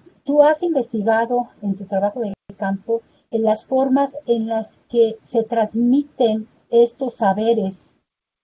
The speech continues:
sobre esta meteorología indígena a las generaciones, a los jóvenes, a los niños, aparte de la tradición oral?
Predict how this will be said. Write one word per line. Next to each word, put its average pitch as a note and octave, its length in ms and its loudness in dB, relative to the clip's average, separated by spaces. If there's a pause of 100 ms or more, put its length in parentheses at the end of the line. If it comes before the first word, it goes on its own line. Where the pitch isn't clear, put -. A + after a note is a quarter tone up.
sobre G3+ 300 0
esta G#3 200 -6
meteorología G3+ 800 -6
indígena G3+ 640 -4 (520)
a A3 120 -4
las A#3 280 -2
generaciones, G#3 1040 -4
a G#3 80 -4
los G#3 180 -12
jóvenes, G3 540 -6
a G3+ 80 -4
los G3+ 160 -8
niños, G#3+ 500 -4 (320)
aparte A3+ 460 -4
de A#3 80 -2
la G3+ 120 0
tradición G#3 840 -6
oral? G#3+ 440 -4